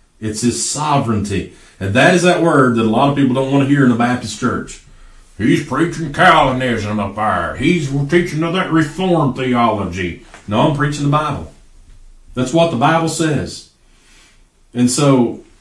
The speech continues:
neither one of these boys had done anything inside the womb to warrant God's love or hate. It was simply God's choosing, his divine will, his sovereignty. Now, you can look at it as God chose Jacob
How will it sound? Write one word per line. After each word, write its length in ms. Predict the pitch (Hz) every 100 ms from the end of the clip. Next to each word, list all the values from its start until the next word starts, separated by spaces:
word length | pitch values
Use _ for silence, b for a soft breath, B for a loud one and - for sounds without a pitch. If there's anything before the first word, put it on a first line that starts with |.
| - - - - _ -
neither 480 | 147 139 233 269 196
one 160 | 208
of 80 | 180
these 300 | 147 139 107
boys 360 | 117 160 135 120
had 140 | 113
done 220 | 127 127
anything 540 | 127 170 190 156 143 139
inside 460 | 185 170 165 160
the 60 | 127
womb 360 | 131 143 135 123
to 400 | 131 120 107 B B B
warrant 440 | 113 127 175 143 113
God's 320 | 139 143 113
love 220 | 127 123
or 100 | 107
hate. 300 | 107 92 -
It 60 | 104
was 120 | 101
simply 340 | 143 117 117
God's 500 | 101 117 127 127 -
choosing, 760 | - - 196 147 107 123 143 143 b b b b
his 220 | - 107 98
divine 480 | 104 120 180 190
will, 500 | 143 120 110 117 - b b
his 300 | - 135 135
sovereignty. 640 | - 156 139 98 87 - - b b b _
Now, 260 | 107 104 101
you 180 | 120 151
can 120 | 139
look 260 | 156 240
at 220 | 156 135 156
it 140 | 170
as 300 | 127 120 104
God 380 | 120 139 135 -
chose 420 | - 131 123 95
Jacob 580 | 98 165 185 156 -